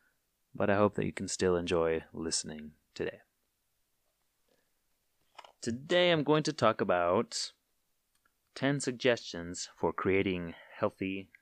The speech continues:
living soil. And I'm ripping this off from the book Grow Your Soil.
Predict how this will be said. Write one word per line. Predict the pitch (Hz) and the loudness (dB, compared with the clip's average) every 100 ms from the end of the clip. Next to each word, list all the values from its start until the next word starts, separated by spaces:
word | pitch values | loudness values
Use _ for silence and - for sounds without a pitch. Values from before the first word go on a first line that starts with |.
| - | -8
living | 82 87 85 82 82 | -2 -2 -2 -4 -6
soil. | - 80 82 82 82 _ _ _ - | -4 -4 -2 -4 -8 _ _ _ -10
And | 90 | -8
I'm | 87 104 | -6 -2
ripping | 151 165 151 | 0 0 2
this | 147 151 | 2 4
off | 104 98 107 - - _ - _ _ | 4 6 4 -2 -16 _ -20 _ _
from | - 98 | -6 -4
the | 95 | -2
book | 98 113 - - - - _ _ _ _ _ - | 2 2 2 -10 -12 -18 _ _ _ _ _ -4
Grow | 101 92 90 | 2 2 4
Your | 101 123 | 2 0
Soil. | - 143 156 92 80 | 2 4 4 2 -2